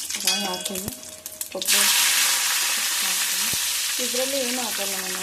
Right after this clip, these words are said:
ಉಳ್ಳಾಗಡ್ಡಿ ಅದು ಏನೂ ಹಾಕಲ್ಲ. ಯಾಕಂದರೆ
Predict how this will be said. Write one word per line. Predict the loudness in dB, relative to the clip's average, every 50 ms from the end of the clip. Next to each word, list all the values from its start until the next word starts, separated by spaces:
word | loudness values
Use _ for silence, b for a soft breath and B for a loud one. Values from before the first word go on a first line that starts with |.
| -4
ಉಳ್ಳಾಗಡ್ಡಿ | -4 -2 -2 -2 -2 -2 -4 -4 -4 -4 -4
ಅದು | -2 -2 -2 -2 -2 -2 -2
ಏನೂ | -4 -4 -4 -2 -4
ಹಾಕಲ್ಲ. | -4 -4 -4 -4 -4 -4 -4 -4 -4 -4 -4 -4 -4 -4 -4 -4 -4 -4 -6 -4 -4 -4 -4 -4 -4 -6 -6 -4 -6 -6 -6 -6 -6 -4 -4 -4 -4 -4 -4 -4 -4 -4 -4 -4 -4 -4 -4 -6 -6
ಯಾಕಂದರೆ | -4 -4 -2 -2 -2 -2 -4 -2 -2